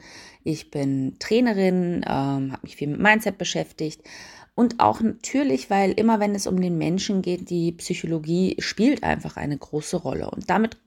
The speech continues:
kommen wir auch schon auf den ersten Punkt, und zwar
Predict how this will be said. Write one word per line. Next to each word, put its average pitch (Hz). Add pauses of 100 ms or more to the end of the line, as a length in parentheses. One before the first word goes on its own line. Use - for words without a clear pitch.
(140)
kommen 277
wir 247
auch 214
schon 196
auf 170
den 170
ersten 185
Punkt, 170 (520)
und 254
zwar 151